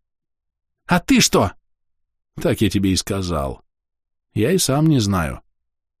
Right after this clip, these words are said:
Но огнем ответить надо, а то осмелеют, подойдут к окну, а их тут два здоровенных окошка.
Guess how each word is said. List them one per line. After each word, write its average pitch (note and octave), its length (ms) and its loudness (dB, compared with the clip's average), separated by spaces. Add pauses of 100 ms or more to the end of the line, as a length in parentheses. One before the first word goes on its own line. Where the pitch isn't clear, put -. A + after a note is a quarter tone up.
(760)
Но F#2 220 2
огнем F#2 380 2
ответить G2 400 0
надо, G#2 340 -4 (300)
а F#2+ 160 -2
то G2+ 120 2
осмелеют, G2+ 560 0
подойдут F#2+ 380 0
к - 80 -4
окну, F2+ 320 -4 (360)
а C3 120 -4
их F#2+ 120 -4
тут F2+ 280 -4
два F#2+ 240 2
здоровенных F#2+ 560 0
окошка. G2 480 -4